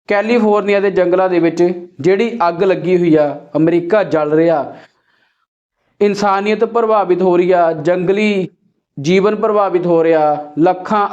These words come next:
ਅਰਬਾਂ ਖਰਬਾਂ ਰੁਪਇਆਂ ਦਾ ਵਾ ਜਿਹੜਾ ਨੁਕਸਾਨ ਹੋ ਰਿਹਾ, ਪਰ ਇਨਸਾਨ ਲਾਚਾਰ ਬੈਠਾ ਤੇ ਵਿਗਿਆਨ ਦੇ ਹੱਥ ਦੇ ਵਿੱਚ ਕੁਛ ਨਹੀਂ ਵੀ ਜਿਹੜਾ ਉਸ ਜੰਗਲ ਦੀ ਅੱਗ ਨੂੰ ਬੰਦ ਕਰ ਲਵੇ। ਸੋ ਅਗਰ ਵੀਡੀਓ ਵਧੀਆ ਲੱਗੂਗੀ, ਲਾਈਕ ਕਰਿਓ, ਸ਼ੇਅਰ ਕਰਿਓ, ਚੈਨਲ ਨੂੰ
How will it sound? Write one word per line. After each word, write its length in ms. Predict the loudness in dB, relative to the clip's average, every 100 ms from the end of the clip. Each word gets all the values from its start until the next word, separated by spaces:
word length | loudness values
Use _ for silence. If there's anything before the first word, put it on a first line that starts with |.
| 0
ਅਰਬਾਂ 320 | 0 -2 -4
ਖਰਬਾਂ 360 | -4 -2 -2
ਰੁਪਇਆਂ 340 | -2 0 0 0
ਦਾ 120 | 0
ਵਾ 120 | 0
ਜਿਹੜਾ 240 | 0 0 0
ਨੁਕਸਾਨ 520 | -2 -4 -4 -2 0
ਹੋ 160 | 0 2
ਰਿਹਾ, 220 | 0 -2
ਪਰ 340 | -2 -2 -2 -4 -12 -20 -20 -10 -4
ਇਨਸਾਨ 580 | -2 -2 -2 -2 -2 -6 -4
ਲਾਚਾਰ 440 | -2 0 0 0 0
ਬੈਠਾ 340 | -2 -2 -2 -4 -8 _
ਤੇ 100 | -2
ਵਿਗਿਆਨ 480 | -2 0 0 0 0
ਦੇ 100 | 0
ਹੱਥ 220 | -2 -2
ਦੇ 140 | 0 0
ਵਿੱਚ 220 | 0 0 -2 -4 -2
ਕੁਛ 200 | 0 2
ਨਹੀਂ 340 | 2 2 0 -2
ਵੀ 60 | -2
ਜਿਹੜਾ 260 | 0 0 0
ਉਸ 260 | 0 -2
ਜੰਗਲ 400 | -2 -2 0 0
ਦੀ 160 | 2 2
ਅੱਗ 120 | 0
ਨੂੰ 240 | 0 0 -2 -10 -20 _ -4
ਬੰਦ 240 | -2 -2
ਕਰ 180 | -2 -2
ਲਵੇ। 280 | -4 -10 -14 -20 _ -16 -4
ਸੋ 160 | 0 0
ਅਗਰ 180 | 2 0
ਵੀਡੀਓ 300 | 0 2 2
ਵਧੀਆ 300 | 0 0 0
ਲੱਗੂਗੀ, 720 | 0 -2 -2 0 0 -2 -6 -4
ਲਾਈਕ 400 | 0 2 0 -4
ਕਰਿਓ, 260 | -2 0 0
ਸ਼ੇਅਰ 320 | 0 0 2
ਕਰਿਓ, 220 | 2 2
ਚੈਨਲ 320 | 2 0 2
ਨੂੰ 420 | 2 0 -2 -8